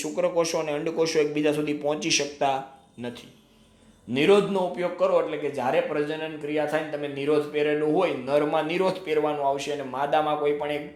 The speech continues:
પડ ઢાંકવાનું આવે છે. તો એ નિરોધ પહેરેલો હોય તો તેમાં ને તેમાં શુક્રકોષો રહે છે,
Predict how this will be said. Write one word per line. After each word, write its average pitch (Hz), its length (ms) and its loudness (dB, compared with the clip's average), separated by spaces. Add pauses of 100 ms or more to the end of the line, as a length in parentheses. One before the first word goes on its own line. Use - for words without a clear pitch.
પડ 160 260 4
ઢાંકવાનું 131 540 2
આવે 101 220 -6
છે. - 160 -10 (640)
તો - 120 -10
એ 143 80 -2
નિરોધ 147 460 2
પહેરેલો 156 360 2
હોય 160 240 4
તો 147 160 -2
તેમાં 156 400 -2
ને 147 60 -10
તેમાં 151 220 -2
શુક્રકોષો 147 680 0
રહે 151 220 6
છે, 143 180 -2